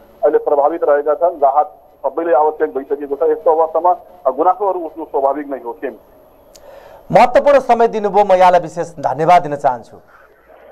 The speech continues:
Speaker 1: धन्यवाद।
Speaker 2: आदरणीय दर्शक महानुभाव, अहिले हामी भर्खरै प्रत्यक्ष संवाद गऱ्यौँ हाम्रो भैरवा स्थित भैरवाका समाचारदाता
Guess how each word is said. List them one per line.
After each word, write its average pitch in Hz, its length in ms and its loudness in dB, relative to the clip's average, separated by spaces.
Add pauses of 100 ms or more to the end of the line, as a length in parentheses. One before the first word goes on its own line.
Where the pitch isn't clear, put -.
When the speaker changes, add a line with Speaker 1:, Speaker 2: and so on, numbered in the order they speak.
(340)
Speaker 1:
धन्यवाद। 143 300 -4 (920)
Speaker 2:
आदरणीय 175 300 2
दर्शक 156 260 -2
महानुभाव, 143 540 0 (460)
अहिले 151 160 0
हामी 131 320 -4
भर्खरै 139 400 -6
प्रत्यक्ष 170 520 -2
संवाद 127 480 -4
गऱ्यौँ 123 280 -6 (2250)
हाम्रो 135 480 -6 (200)
भैरवा 151 520 -2
स्थित - 420 -10 (540)
भैरवाका 139 400 -4
समाचारदाता 127 1000 -8